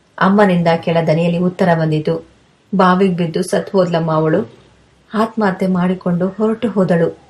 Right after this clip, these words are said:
ದಿಗ್ಭ್ರಾಂತಳಾದಳು ವೈಶಾಲಿ. ತಾನಾಗಿ ಜೀವ ತೆಗೆದುಕೊಂಡಳೆ? ಅಂಥದ್ದೇನಾಗಿತ್ತು? ಈ ಥರ ನಿರ್ಧಾರ ತೆಗೆದುಕೊಳ್ಳಲು ಕಾರಣವಾದರೂ ಏನಿತ್ತು? ಅಂಥ ಕೆಟ್ಟ ಧೈರ್ಯ ಯಾಕೆ, ಹೇಗೆ ಬಂದಿತ್ತು ಅವಳಿಗೆ? "ಅಮ್ಮ,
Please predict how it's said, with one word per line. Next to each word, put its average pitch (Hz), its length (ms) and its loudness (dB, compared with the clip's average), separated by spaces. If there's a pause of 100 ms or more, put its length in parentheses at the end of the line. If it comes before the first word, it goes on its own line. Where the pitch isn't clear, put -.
(240)
ದಿಗ್ಭ್ರಾಂತಳಾದಳು 180 920 2
ವೈಶಾಲಿ. 156 580 -2 (400)
ತಾನಾಗಿ 185 500 4
ಜೀವ 170 300 0
ತೆಗೆದುಕೊಂಡಳೆ? 175 760 0 (500)
ಅಂಥದ್ದೇನಾಗಿತ್ತು? 247 1120 2 (480)
ಈ 220 120 4
ಥರ 233 300 0
ನಿರ್ಧಾರ 190 440 4
ತೆಗೆದುಕೊಳ್ಳಲು 180 640 2
ಕಾರಣವಾದರೂ 196 720 2
ಏನಿತ್ತು? 170 560 0 (340)
ಅಂಥ 185 280 0 (180)
ಕೆಟ್ಟ - 300 -2
ಧೈರ್ಯ 202 400 4
ಯಾಕೆ, 277 340 -2 (480)
ಹೇಗೆ 359 280 6
ಬಂದಿತ್ತು 202 400 4
ಅವಳಿಗೆ? 175 380 4 (600)
"ಅಮ್ಮ, 240 220 2